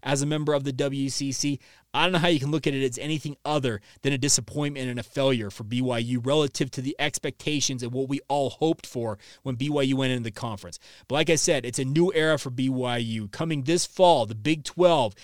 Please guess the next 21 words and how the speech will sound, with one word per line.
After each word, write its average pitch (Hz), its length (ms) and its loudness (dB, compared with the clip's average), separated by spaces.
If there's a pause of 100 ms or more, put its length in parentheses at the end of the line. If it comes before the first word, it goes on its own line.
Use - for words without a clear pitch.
(140)
is 131 140 0
coming 180 360 -2
to 151 100 -6
B 170 180 -2
Y 160 220 2
U, 160 220 2
and 127 120 0
B 127 120 -2
Y 156 160 0
U 147 100 0
is 127 80 -2
going 147 260 -2
to 147 60 -4
the 131 80 -6
Big 135 220 -2
twelve, 143 380 0 (240)
and 135 80 -4
it's 151 100 -2
gonna 170 220 2
cause 143 500 0 (140)
all 175 320 6